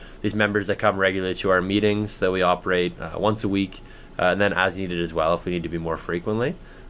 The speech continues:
Um, but yeah, it's, it's a growing group on campus, and this is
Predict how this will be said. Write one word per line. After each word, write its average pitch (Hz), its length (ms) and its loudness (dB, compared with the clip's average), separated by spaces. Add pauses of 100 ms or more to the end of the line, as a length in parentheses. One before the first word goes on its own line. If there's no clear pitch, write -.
(100)
Um, 82 400 0 (180)
but 98 120 6
yeah, 127 220 6
it's, 101 280 0
it's 98 180 -4
a - 20 -8
growing 101 480 4
group 107 240 2
on 98 160 2
campus, 92 480 -2
and 92 100 -2
this 90 140 -6
is 98 220 -8